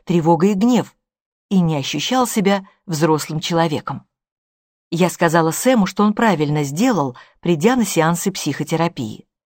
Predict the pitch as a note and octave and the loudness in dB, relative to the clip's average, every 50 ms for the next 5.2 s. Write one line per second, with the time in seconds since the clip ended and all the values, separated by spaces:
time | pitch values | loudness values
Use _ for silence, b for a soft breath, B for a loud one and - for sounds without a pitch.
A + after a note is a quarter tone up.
0 | _ _ _ _ _ _ _ _ _ _ _ _ _ _ _ - F3 F#3+ C4 C#4+ | _ _ _ _ _ _ _ _ _ _ _ _ _ _ _ -4 0 2 2 4
1 | C4+ B3+ - - A3+ G#3+ G#3+ G#3+ G#3+ G3+ F#3 E3 D#3+ C#3+ D#3+ A3 B3 B3 G3+ F#3+ | 2 0 0 0 0 2 4 4 4 4 4 2 0 2 0 0 2 2 2 2
2 | F#3+ - D3 D3+ - F#3 G#3+ G#3+ - E3+ - - F3 D#3 - F3+ E3+ E3 - E3 | 2 0 0 0 0 -2 -2 -2 -2 -4 -6 -4 -4 -2 0 0 0 0 0 0
3 | E3 G3+ B3+ C4+ A3 F3+ E3 D#3 D3 - - F3+ E3 D3+ D3+ G3 G3+ F#3 F3+ F3 | 0 2 2 2 2 2 2 0 -2 -2 -4 -6 -4 -2 0 0 2 2 2 2
4 | E3+ E3+ D#3 D#3 F3 F#3 E3 F#3+ G3 F#3 G#3+ A#3 B3 A3+ G#3+ G3 - - - E3 | 0 0 -2 -2 -2 0 2 2 0 0 0 0 0 0 0 -2 -2 -4 -8 -10
5 | F3 G3 - | -10 -12 -14